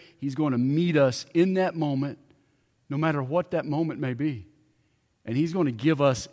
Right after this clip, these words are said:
everything that we need to ensure our eternity. Amen? Let us pray. Most gracious God,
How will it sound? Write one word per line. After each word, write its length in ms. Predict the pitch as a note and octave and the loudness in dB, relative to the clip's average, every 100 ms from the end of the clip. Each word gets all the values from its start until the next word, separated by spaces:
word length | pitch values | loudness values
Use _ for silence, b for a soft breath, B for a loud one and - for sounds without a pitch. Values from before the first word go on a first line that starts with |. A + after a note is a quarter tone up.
| - | -2
everything 760 | D#3 E3+ D#3+ B2+ C3+ A#2+ A2+ G2+ _ b b b | 0 2 0 -2 -2 -4 -4 -8 _ b b b
that 180 | A#2 C3 | -6 -6
we 260 | C3+ D#3 D3+ | -4 -4 2
need 440 | D#3+ C3+ A2+ F#2+ - b b b | 2 2 -2 -8 -18 b b b
to 160 | - C#3+ | -4 -2
ensure 680 | A#2 - F3+ D#3+ A#2+ F2+ - _ _ _ _ _ _ _ | -2 -4 -2 0 -2 -6 -12 _ _ _ _ _ _ _
our 460 | A2+ A#2 A#2 G#2 F#2 _ | 0 2 2 -2 -10 _
eternity. 600 | A#2 - B2+ A2 F2 E2 - _ _ | -14 -10 -8 -8 -8 -14 -18 _ _
Amen? 380 | A2+ B2+ D3+ C3+ - _ _ _ _ _ _ _ _ - | -6 -4 -4 -8 -14 _ _ _ _ _ _ _ _ -10
Let 120 | A#2+ | -8
us 100 | A2 | -8
pray. 260 | - A2 F2 - _ _ _ _ _ _ _ _ _ b b b b b b b b b b b _ - | -8 -10 -10 -16 _ _ _ _ _ _ _ _ _ b b b b b b b b b b b _ -12
Most 180 | D#3+ - | -8 -2
gracious 300 | F3 C#3+ A#2 | -2 -2 -2
God, 360 | D3 C3 A#2 | 0 0 -2